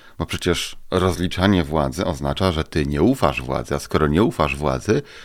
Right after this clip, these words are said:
to może powinieneś zacząć jej ufać. I w tym momencie rozliczanie władzy albo zwykła kontrola, zgodnie z leninowską zasadą doверяй, но проверяй, y, nie może się udać. I tu bym chciał przejść do pytania,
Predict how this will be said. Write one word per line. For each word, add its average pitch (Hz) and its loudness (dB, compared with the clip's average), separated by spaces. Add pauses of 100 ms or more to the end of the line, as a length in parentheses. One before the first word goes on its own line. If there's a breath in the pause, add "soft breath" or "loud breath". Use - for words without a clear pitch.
(160 loud breath)
to 87 2
może 82 0
powinieneś 85 2
zacząć 76 -4
jej 143 6
ufać. - 0 (120)
I 90 2
w - -8
tym 110 4
momencie 80 -2 (100)
rozliczanie 92 2 (140)
władzy 71 -2
albo 151 0
zwykła 165 -2
kontrola, 131 4 (400 loud breath)
zgodnie 92 6
z - -6
leninowską 85 2
zasadą 80 4 (280 loud breath)
doверяй, 90 8 (100)
но 87 4
проверяй, 80 4 (420 loud breath)
y, 104 0 (180)
nie 127 8
może 92 6
się 120 2
udać. 73 -4 (340)
I 92 -4
tu 117 0
bym 123 6
chciał 98 4
przejść 80 0
do 80 2
pytania, 85 2